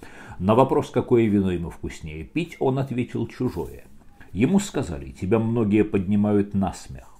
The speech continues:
Он ответил: "А я всё никак не поднимусь". Человеку, утверждавшему, что жизнь зло,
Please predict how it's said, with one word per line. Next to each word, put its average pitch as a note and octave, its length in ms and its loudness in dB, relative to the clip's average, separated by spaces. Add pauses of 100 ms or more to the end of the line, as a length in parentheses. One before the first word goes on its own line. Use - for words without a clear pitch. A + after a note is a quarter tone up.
Он F2+ 160 -4
ответил: C#2+ 580 -14 (240)
"А - 80 2
я - 140 2
всё - 240 -10
никак - 480 -14
не C#2 80 -12
поднимусь". C2 720 -16 (840)
Человеку, F#3+ 500 8
утверждавшему, G#2 840 -2
что - 200 -10
жизнь D2 360 -10
зло, D2 480 -8